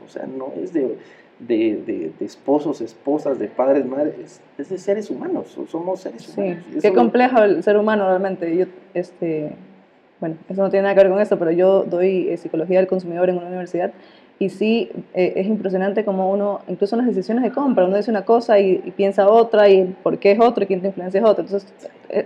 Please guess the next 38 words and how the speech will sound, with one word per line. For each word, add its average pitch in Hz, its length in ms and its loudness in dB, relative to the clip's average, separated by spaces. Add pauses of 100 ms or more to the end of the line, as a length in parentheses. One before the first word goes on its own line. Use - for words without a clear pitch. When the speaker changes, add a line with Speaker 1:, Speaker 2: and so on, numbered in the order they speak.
Speaker 2:
es 226 260 -2
muy 226 160 2
complejo 214 360 2
el - 40 0
ser - 160 -4
humano, 165 260 -4
¿verdad? 165 200 -14 (840)
Mira, 190 280 4
el 196 80 -2
segundo 277 400 2
curso 294 240 2
dice, 240 220 0
"Marte 233 340 2
y 226 80 0
Ve-, 196 200 -2
Marte 202 280 -2
y 220 80 0
Venus 233 280 0
salen 196 400 -2
juntos". 165 540 -8 (1300)
¿Existe 302 440 4
un 277 60 4
alma 277 180 4
gemela? 226 600 4
¿Existe, 226 400 0
se 214 140 2
puede 214 200 4
encontrar 214 600 6
esa 208 240 2
persona 202 320 -2
específica 214 500 0
para 185 160 4
ti? 208 80 2
¿Hay 190 140 4
solo 214 260 4
una? 226 320 4
¿Hay 196 100 0
varias? 208 640 2